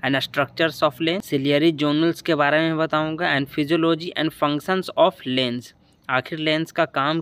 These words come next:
क्या है and उसका फिजियोलॉजी क्या है। तो बिना किसी देर के अपना टॉपिक हम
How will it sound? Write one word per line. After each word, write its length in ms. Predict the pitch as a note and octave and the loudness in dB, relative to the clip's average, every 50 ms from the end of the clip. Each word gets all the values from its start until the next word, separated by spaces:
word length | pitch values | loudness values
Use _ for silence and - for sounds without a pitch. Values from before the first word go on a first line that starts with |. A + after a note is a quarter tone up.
| - | -2
क्या 120 | - E3+ D#3+ | -2 -2 -2
है 180 | D#3+ F3+ F3+ | 0 0 0
and 100 | E3 D3 | 0 0
उसका 200 | C#3+ - - D#3 | -2 -6 -8 -10
फिजियोलॉजी 600 | D3 - - D3+ C#3 E3 D#3+ D3+ D3 D3+ D3 F#3+ G3 - _ _ _ - | -8 -4 -4 -2 0 0 2 2 0 0 -2 -4 -8 -10 _ _ _ -2
क्या 160 | D3 C3 A#2 | 0 0 0
है। 140 | G#2+ A2 A2+ - - | 0 -4 -12 -10 -8
तो 60 | C#3 A#2+ | -6 -4
बिना 260 | B2 D3 D3+ E3 F3 - | -2 0 0 0 0 -2
किसी 200 | - F3 - F3+ | -2 -4 -4 -4
देर 280 | D3+ C3+ C#3+ D3+ D#3+ D3+ D3 - | -4 -2 0 -2 -2 -2 -2 -2
के 100 | E3+ E3 D#3+ - | -2 -2 -2 -2
अपना 240 | D3+ D3 - D#3+ D#3+ D3+ - | -6 -6 -2 -2 -2 0 0
टॉपिक 320 | D3+ C#3+ C#3 - D#3+ D#3+ - - | 0 0 0 0 -4 -8 -6 -8
हम 120 | G3+ - | -10 -8